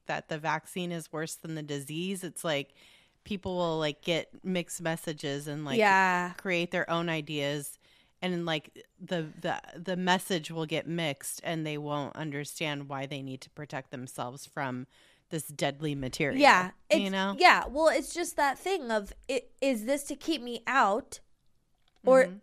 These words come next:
Speaker 2: is this to keep something valuable in? Like, you wouldn't know. And so, well, they looked at, they looked at things initially that made people uncomfortable. Like, they were looking at, like, a f-,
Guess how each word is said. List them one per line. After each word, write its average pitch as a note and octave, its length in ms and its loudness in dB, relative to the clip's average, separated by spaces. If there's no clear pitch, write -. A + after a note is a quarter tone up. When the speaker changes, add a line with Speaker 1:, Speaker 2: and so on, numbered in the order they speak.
Speaker 2:
is A3 280 2
this A#3 360 0
to A#3 140 -6
keep A#3+ 220 -2
something A3+ 280 -4
valuable G3 560 2
in? D#3+ 460 -6
Like, B3 440 6
you C4+ 320 4
wouldn't A#3+ 320 4
know. F3+ 400 0
And B3+ 220 0
so, A3+ 500 8
well, C#4 220 8
they C#4+ 180 8
looked D4 320 2
at, F4 300 6
they C#4 140 8
looked E4 320 4
at - 180 0
things A3 500 0
initially F#3+ 440 -2
that G3 160 -2
made F3+ 160 0
people F#3+ 220 0
uncomfortable. F#3+ 600 0
Like, F#3+ 240 2
they G3+ 180 0
were G#3 200 2
looking G#3 420 -4
at, C4+ 140 0
like, G3 160 -2
a F#3 60 -4
f-, - 260 -14